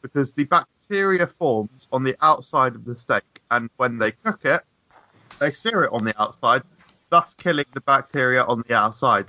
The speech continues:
With a burger, um, they mince it, so the outside of the steak becomes the, potentially becomes the inside of the burger. So you cannot guarantee that the bacteria is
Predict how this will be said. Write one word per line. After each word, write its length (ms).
With 180
a 60
burger, 680
um, 600
they 220
mince 600
it, 100
so 320
the 320
outside 760
of 160
the 140
steak 680
becomes 420
the, 180
potentially 640
becomes 400
the 200
inside 520
of 140
the 80
burger. 440
So 80
you 120
cannot 440
guarantee 580
that 200
the 360
bacteria 420
is 60